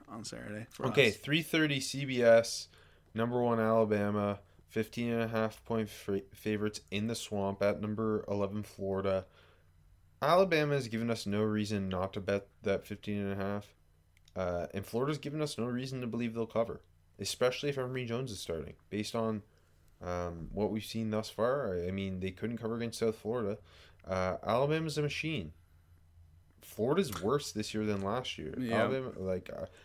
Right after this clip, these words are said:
Speaker 2: I, I think this is a, like, a forty-nine twenty Alabama type win. Like, I don't think it's close.
Speaker 1: You think Florida can score twenty on Bama? No, I totally agree. Fifty, I, I got Bama
Speaker 2: Yeah,
Speaker 1: minus
Speaker 2: on
Speaker 1: fifteen and a half.
Speaker 2: Anthony Richardson's five plays he gets, they're scoring some points.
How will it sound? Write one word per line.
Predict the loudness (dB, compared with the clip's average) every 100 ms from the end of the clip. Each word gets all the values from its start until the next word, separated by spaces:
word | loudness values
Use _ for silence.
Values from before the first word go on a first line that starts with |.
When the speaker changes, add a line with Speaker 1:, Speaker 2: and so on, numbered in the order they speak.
| -20 -10 2
Speaker 2:
I, | 4
I | 4 2
think | 0 -4
this | -2 -2 -2
is | -2 4
a, | 6 6 6 4 2
like, | -2 -4
a | -6
forty-nine | -8 -4 -2 0 -2 0 0 0 -2
twenty | -4 -4 -2 -2 -2
Alabama | -2 -2 -4 -6 -6
type | -6 -8 -8
win. | -10 -10 -14 -20 -20 -20 -8
Like, | -4
I |
don't | -4 -4
think | -8
it's | -10
close. | -8 -8 -10 -14 -20 -20 -2
Speaker 1:
You | 4
think | 4 4
Florida | 6 6 6
can | 2
score | 0 0 2 0
twenty | 0 0 0 0 0
on | -2 -2
Bama? | -2 -2 0 -2 -4 -12 -12 0
No, | 4
I | 6
totally | 6 6 4
agree. | 2 -2
Fifty, | -2 -4 0
I, | 4 4 6
I |
got | 4 4
Bama | 6 12
Speaker 2:
Yeah, | 12
Speaker 1:
minus | 10 4 2
Speaker 2:
on |
Speaker 1:
fifteen | -2 2 4
and |
a | 4
half. | 4
Speaker 2:
Anthony | 2
Richardson's | 2 0 -2 -2 -4
five | 0 6 6 4 0
plays | -2 -2 -2
he | -4
gets, | -4 -4 -8 -8
they're | -8
scoring | -8 -8 -8 -8
some | -10 -14
points. | -16 -10